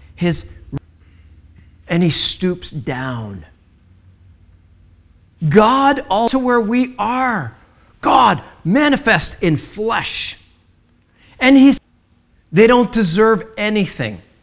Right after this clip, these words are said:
They can't pay for their sins. Are you kidding me? God's own son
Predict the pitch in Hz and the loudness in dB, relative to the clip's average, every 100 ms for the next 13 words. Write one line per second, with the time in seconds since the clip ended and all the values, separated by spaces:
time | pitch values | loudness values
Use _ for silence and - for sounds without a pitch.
0 | _ _ _ _ _ _ _ _ 208 285 | _ _ _ _ _ _ _ _ 0 0
1 | - 330 349 302 - 302 320 311 311 311 | 2 0 0 -6 -4 -2 0 0 -2 -2
2 | 302 349 311 208 123 - - _ _ _ | 0 0 0 0 -2 -6 -10 _ _ _
3 | _ _ _ _ _ _ _ _ _ _ | _ _ _ _ _ _ _ _ _ _
4 | _ _ _ _ _ _ _ - - - | _ _ _ _ _ _ _ -20 -20 -20
5 | - 320 381 - 403 453 440 539 508 539 | -4 -2 0 0 4 6 6 8 8 6
6 | - - - _ _ _ _ _ - - | 2 -12 -20 _ _ _ _ _ -20 -20
7 | _ - 185 339 339 349 349 339 311 349 | _ -16 0 4 6 6 6 4 6 6
8 | 339 - 339 339 330 175 101 | 6 4 2 2 2 0 -2